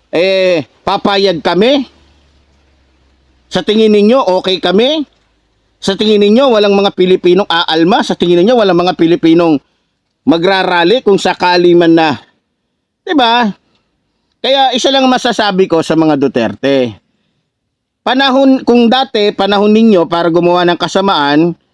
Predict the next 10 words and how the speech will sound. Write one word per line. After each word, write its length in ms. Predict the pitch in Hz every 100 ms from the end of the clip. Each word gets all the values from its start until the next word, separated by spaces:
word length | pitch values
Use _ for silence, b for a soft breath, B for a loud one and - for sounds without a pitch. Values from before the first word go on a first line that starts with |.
| _ _ _ _
ah, 240 | - 143 175
ito 160 | 233 262
naman 320 | 262 262 254
yung 140 | 254 240
panahon 400 | 240 208 196 190
para 240 | 208 208
kayo'y 320 | 202 208 208
turuan 400 | - 190 196 185
ng 160 | 185 165
leksyon. 640 | 151 - 175 185 170 123